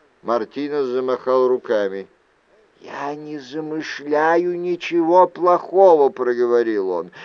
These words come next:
«ведь вы же не станете от него скрывать, что я задавал вам вопросы. Более того, я на этом настаиваю, он меня знает. Вы должны ему рассказать,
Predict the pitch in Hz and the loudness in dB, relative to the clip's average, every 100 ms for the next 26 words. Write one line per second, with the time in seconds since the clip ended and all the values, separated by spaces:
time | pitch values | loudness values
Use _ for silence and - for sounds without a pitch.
0 | - 120 156 175 175 156 165 190 147 139 | -12 2 6 6 6 2 4 6 4 0
1 | 143 147 - - 156 190 226 233 214 202 | -4 -6 -6 -2 0 2 0 -4 -2 2
2 | 196 175 180 180 180 175 - 147 156 156 | 2 2 -4 0 0 0 -4 -6 -2 2
3 | 151 180 214 - - 160 165 170 175 156 | 4 4 2 -2 -6 -4 0 0 0 -4
4 | 143 147 143 151 180 175 180 180 180 196 | -2 0 2 4 4 2 2 2 2 2
5 | 190 196 233 139 - - _ - - - | 0 4 4 4 0 -18 _ -20 -20 -10
6 | 127 175 202 220 214 190 - 113 110 107 | 4 6 8 8 6 4 0 -4 -2 -2
7 | 131 131 131 143 135 123 123 123 - 139 | -4 -4 -6 -6 -10 -12 -12 -12 -10 -4
8 | 170 156 117 82 67 - - - 117 120 | -2 0 -2 -6 -10 -12 -16 -10 -8 -8
9 | 120 117 113 127 170 185 123 - _ - | -10 -12 -14 -6 -2 -2 -4 -8 _ -20
10 | - - 120 156 135 131 120 143 160 143 | -20 -2 0 2 2 0 -2 -8 -8 -4
11 | 143 131 - 123 117 151 190 | -2 -2 -4 -6 -2 2 2